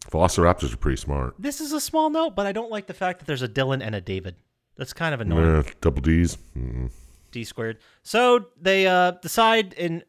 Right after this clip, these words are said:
Speaker 2: Edward City to split up and go find the third energy data, since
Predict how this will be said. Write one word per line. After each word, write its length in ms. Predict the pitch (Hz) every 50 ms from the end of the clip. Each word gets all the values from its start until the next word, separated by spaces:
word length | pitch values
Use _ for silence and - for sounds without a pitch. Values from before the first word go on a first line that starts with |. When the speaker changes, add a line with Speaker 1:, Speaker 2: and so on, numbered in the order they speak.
| _
Speaker 2:
Edward 260 | 170 165 170 170 156
City 240 | - - 160 160 156
to 80 | 139 127
split 260 | - - 165 160 147
up 220 | 143 143 143 - - -
and 100 | 127 120
go 120 | 131 127
find 220 | 120 131 123 120 113
the 40 | 110
third 200 | - 123 120 113
energy 260 | 120 120 123 113 117
data, 360 | 110 120 117 117 123 123 123 - _ _ - _ _
since 380 | - - 139 127 117 - -